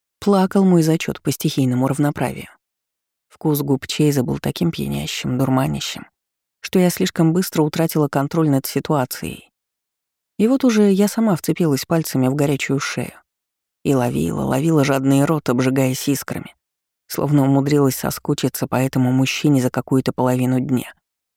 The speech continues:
Архова бездна, да, я умудрилась. Ощущение запретности заполняло тело хмельным энтузиазмом.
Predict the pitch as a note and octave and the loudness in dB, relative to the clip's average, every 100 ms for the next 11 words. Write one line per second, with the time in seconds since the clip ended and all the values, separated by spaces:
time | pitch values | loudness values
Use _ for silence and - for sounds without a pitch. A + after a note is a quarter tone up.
0 | _ _ _ - G3+ D#3 - E3 D#3 E3 | _ _ _ -4 -2 -2 -2 0 2 4
1 | E3 C#3 - D3 F3 A3+ D#3+ _ - D#3 | 2 0 0 2 4 2 0 _ -6 2
2 | D#3+ E3+ F#3+ G3 F3 C3+ - - _ _ | 4 6 6 4 0 -2 -14 -18 _ _
3 | _ _ _ F#3+ - G3 - G#3+ G3+ F#3 | _ _ _ -6 -4 -4 0 4 4 4
4 | D#3+ D3+ F3 F3+ E3 D3+ - C#3+ C3+ D3 | 2 0 0 -2 -2 -4 -2 -4 -2 -2
5 | D3 D3+ C3+ - D#3 C3+ - C#3+ C#3+ D3 | -2 -2 -2 -2 -2 -2 0 0 2 2
6 | C3+ C3 C#3+ D3+ C#3 C3+ C#3 - | 0 -2 -2 -2 -2 -4 -10 -20